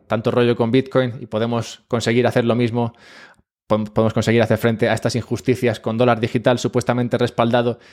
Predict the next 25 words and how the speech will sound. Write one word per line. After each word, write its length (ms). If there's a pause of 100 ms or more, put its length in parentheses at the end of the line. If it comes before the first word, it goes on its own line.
(140)
y 120
alojado 460
en 100
una 180
blockchain 340
vagamente 580
descentralizada. 1120 (1300)
No 340
exactamente. 640 (760)
A 80
la 100
líder 580
Aung 340
San 420 (240)
y 140
su 400
resistencia 880
claramente 440
les 140
puede 260
servir. 520 (760)
Lo 180
que 240
necesitan 760
es 280